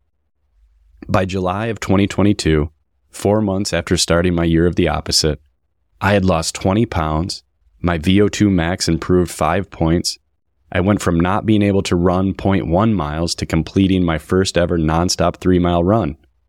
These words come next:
But most importantly, I was no longer sad. I was no longer depressed. I wish I could say that one day I just woke up and I was happy,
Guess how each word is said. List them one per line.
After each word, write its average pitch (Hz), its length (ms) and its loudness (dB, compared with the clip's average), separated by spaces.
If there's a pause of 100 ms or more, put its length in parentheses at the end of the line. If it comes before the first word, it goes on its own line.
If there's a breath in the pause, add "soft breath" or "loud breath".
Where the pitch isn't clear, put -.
(580)
But 104 100 0
most 135 300 2
importantly, 90 720 0 (440)
I 95 120 0
was 117 140 0
no 131 140 2
longer 151 360 2
sad. 107 500 -2 (580)
I 101 120 0
was 107 160 0
no 98 220 4
longer 95 360 2
depressed. - 680 -2 (1400)
I 98 120 -2
wish 143 240 2
I 156 60 0
could 131 160 -4
say 98 240 0
that 95 140 -2
one 90 240 2
day 87 140 2
I 87 80 2
just 85 220 -2
woke 85 320 0
up 82 180 0
and 80 100 0
I 78 80 -2
was 73 140 -2
happy, 87 460 -2